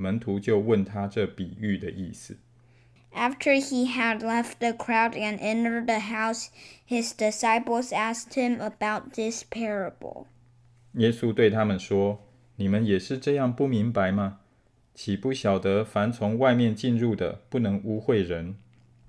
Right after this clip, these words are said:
Speaker 2: "Are you so dull?" he asked. "Don't you see that nothing that enters a person from the outside can defile them?"
Speaker 1: 因为不是入他的心，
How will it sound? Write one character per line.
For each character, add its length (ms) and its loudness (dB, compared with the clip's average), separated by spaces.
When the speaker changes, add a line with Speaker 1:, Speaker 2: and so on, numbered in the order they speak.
Speaker 2:
"Are 160 4
you 220 2
so 460 2
dull?" 380 -2
he 200 -8
asked. 480 -4
"Don't 240 6
you 180 2
see 300 0
that 280 4
nothing 480 2
that 240 8
enters 500 2
a 60 0
person 640 -2
from 320 0
the 80 2
outside 640 0
can 200 0
defile 560 -4
them?" 400 -4
Speaker 1:
因 240 2
为 160 8
不 180 0
是 260 0
入 280 0
他 280 0
的 100 2
心， 420 -2